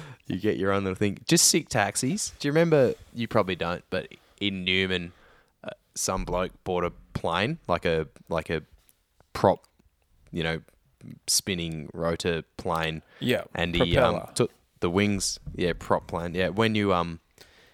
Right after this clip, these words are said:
Speaker 1: when you take the wings off it, you can put it on a trailer for transport. And so when he, when he got this plane delivered in Newman, he thought, "This is sick. I'll drive it down the pub."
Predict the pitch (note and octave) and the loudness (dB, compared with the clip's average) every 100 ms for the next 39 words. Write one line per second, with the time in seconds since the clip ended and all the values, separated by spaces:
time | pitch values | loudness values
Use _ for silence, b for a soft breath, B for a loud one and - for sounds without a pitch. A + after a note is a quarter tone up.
0 | b - G2+ F2+ F2+ - G2+ F2 F2 G2 | b -2 0 2 0 0 0 0 -2 -2
1 | F#2 E2+ - E2 - F2 - F2 G2+ F2+ | 2 0 0 -6 -6 -10 -6 0 2 2
2 | E2 D#2+ F#2 E2+ G2+ F#3+ - - F2+ E2+ | 0 0 0 2 2 0 -2 -2 -2 -2
3 | - B2+ - _ _ F2+ F2 - F2+ F#2 | 0 0 0 _ _ -6 -2 0 2 2
4 | F#2+ F2 E2+ - - G2 F2 F#2 D#2 - | 2 0 -2 -6 -2 0 2 0 0 -2
5 | G2 G2+ G2 E2+ E2+ E2+ E2 E2+ F2+ E2 | 0 2 2 -2 -4 -4 -4 -2 -2 -2
6 | F#2 F#2 F2 D2+ G2+ F#2+ - F2 - F2 | -6 -2 -2 0 -2 0 0 0 0 0
7 | F2 F2+ E2+ - E2 E2 - F2+ | 4 2 2 -2 -6 -6 0 0